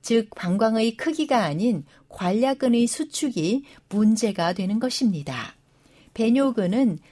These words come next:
소변이 찰 때 펴지고 소변을 눌 때는 수축하는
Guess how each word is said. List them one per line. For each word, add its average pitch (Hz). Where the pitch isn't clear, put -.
소변이 302
찰 285
때 240
펴지고 233
소변을 240
눌 185
때는 180
수축하는 247